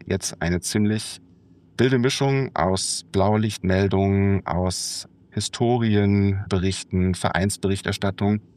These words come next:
und aber auch Kommunalberichterstattung. Und da wird's spannend,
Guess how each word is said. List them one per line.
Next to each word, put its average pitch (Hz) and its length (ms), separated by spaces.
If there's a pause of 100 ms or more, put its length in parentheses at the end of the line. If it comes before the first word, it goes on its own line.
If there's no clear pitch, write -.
(200)
und - 240
aber 104 320
auch 101 400 (380)
Kommunalberichterstattung. 82 1200
Und 82 160
da 107 200
wird's 107 200
spannend, 123 560